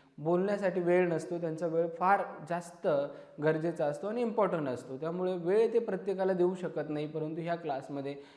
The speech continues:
मी स्वतः लाईव्ह प्रत्येकाशी बोलतो आणि प्रत्येकाला मदत करतो आणि त्या प्रकारे त्यांच्याकडून बोलवून घेतो. बऱ्याच वेळेस इंग्लिश बोलताना तुम्हाला हे समजत नाही की आपलं काय चुकतंय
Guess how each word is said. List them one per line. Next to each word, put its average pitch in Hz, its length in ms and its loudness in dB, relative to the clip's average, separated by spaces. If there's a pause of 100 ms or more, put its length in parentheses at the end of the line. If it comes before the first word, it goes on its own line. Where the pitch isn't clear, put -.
(160)
मी 175 80 -4
स्वतः 190 340 -4
लाईव्ह 190 420 2
प्रत्येकाशी 190 600 -4
बोलतो 160 380 -2
आणि 175 180 -4
प्रत्येकाला 160 640 -2
मदत 147 380 -4
करतो 147 260 -6
आणि 175 140 -4
त्या 196 200 -4
प्रकारे 185 460 -2 (380)
त्यांच्याकडून 202 580 -4
बोलवून 196 380 4
घेतो. 165 260 -2
बऱ्याच 202 320 0
वेळेस 202 260 -2
इंग्लिश 190 260 -2
बोलताना 185 600 0 (420)
तुम्हाला 196 260 0
हे 214 180 2
समजत 196 420 -2
नाही 185 160 -2
की 190 100 -4
आपलं 180 260 -2
काय 160 220 4
चुकतंय 127 420 -6